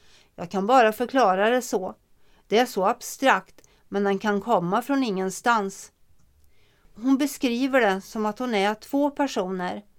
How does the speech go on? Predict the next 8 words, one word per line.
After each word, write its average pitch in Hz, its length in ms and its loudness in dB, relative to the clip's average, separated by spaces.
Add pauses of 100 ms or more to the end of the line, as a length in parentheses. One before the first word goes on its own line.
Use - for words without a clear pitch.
(460)
Den 180 180 -6
ena 262 380 2
Marika 240 600 0
som 226 180 -6
är 226 60 -2
närvarande 214 840 0
och 214 120 -2
grundad 202 640 0